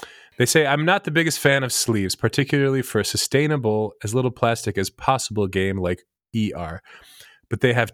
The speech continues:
two advantages, mash shuffling and card protection. With mash shuffling, fine, I'll learn how to riffle if I have to. But for card protection, there are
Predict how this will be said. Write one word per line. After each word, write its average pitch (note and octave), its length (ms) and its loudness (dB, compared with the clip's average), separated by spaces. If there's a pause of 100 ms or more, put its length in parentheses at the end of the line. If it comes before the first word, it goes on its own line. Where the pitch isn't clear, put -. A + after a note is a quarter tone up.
two F3+ 300 2
advantages, A#2 720 0
mash B2 600 0 (420)
shuffling E3+ 640 0
and A2 200 0
card A#2 300 0
protection. F2 580 -6 (540)
With A2 160 -2
mash C3 340 2
shuffling, F#2+ 640 -4 (600)
fine, E2+ 460 -2
I'll G#2+ 240 0
learn D3 260 0
how B2+ 400 0 (520)
to G#2+ 300 -2 (200)
riffle F#3+ 540 0 (140)
if D3 100 2
I D#3+ 140 4
have D#3 220 -2
to. F3 220 -2 (1000)
But B2 100 2
for C3+ 120 2
card F3+ 340 2
protection, A#2+ 540 0
there A2+ 180 2
are A2+ 240 -2